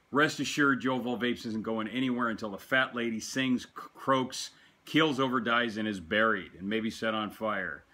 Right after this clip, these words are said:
We'll see about that. You know what? I've got too much E-Juice going on and way too much energy to expend. So I'm gonna take a breath now. Thank you very much for supporting me. Spread the word here, Joe of All Vapes on YouTube. Check me out on Instagram at Joe of All Vapes. I've got an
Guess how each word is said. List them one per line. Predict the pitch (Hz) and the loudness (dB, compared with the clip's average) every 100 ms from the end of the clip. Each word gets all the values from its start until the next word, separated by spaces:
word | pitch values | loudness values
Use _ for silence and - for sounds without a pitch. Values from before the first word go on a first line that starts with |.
| - _ - | -20 _ -8
We'll | 113 | -6
see | - 131 | 0 0
about | 113 110 98 | 2 0 0
that. | 95 85 85 | -6 -6 -4
You | |
know | 104 | -4
what? | 107 110 | 0 0
I've | 98 | 0
got | 104 98 | -2 -6
too | - 139 | -2 -2
much | 139 120 - | 0 -2 -4
E-Juice | 117 117 110 | -2 -2 -4
going | 120 113 113 | -4 -2 0
on | 113 113 | 0 -2
and | 101 95 | -4 -6
way | 92 123 | 0 2
too | 127 - | 2 0
much | 113 107 - | -2 -2 -4
energy | 104 107 90 95 | -6 -4 -4 -8
to | 90 101 | -8 -8
expend. | 92 - 117 101 90 - - - - - | -10 -4 -4 -2 -8 -14 -20 -20 -14 -6
So | 135 | 2
I'm | 131 | 4
gonna | 123 | 2
take | 117 139 | 2 0
a | 131 | 0
breath | 117 127 - | 2 0 0
now. | 117 120 | 0 0
Thank | 117 123 | 0 -4
you | 117 | -2
very | 107 135 | 2 2
much | 143 135 | 2 0
for | 131 | -2
supporting | 117 110 123 120 117 | -6 -6 -2 0 0
me. | 117 110 - - - | -2 -4 -8 -20 -18
Spread | - 165 | 0 2
the | 156 | 2
word | 151 139 | 2 2
here, | 135 | 2
Joe | 120 123 127 | 2 0 0
of | 117 | -2
All | 113 | -2
Vapes | 120 117 113 | -4 -4 -4
on | 107 | -2
YouTube. | 110 156 151 151 135 - - - - | 0 0 2 2 0 -6 -20 -20 -8
Check | - 247 254 | 0 0 2
me | 254 | 2
out | 254 233 | 4 4
on | 220 | 4
Instagram | 220 214 - 143 131 110 | 2 0 -2 2 2 2
at | 110 | 0
Joe | 117 180 | 0 0
of | 151 | 0
All | 165 | -2
Vapes. | 117 180 - 156 | 0 0 -2 0
I've | 139 123 | 0 2
got | 139 | 0
an | 127 | 0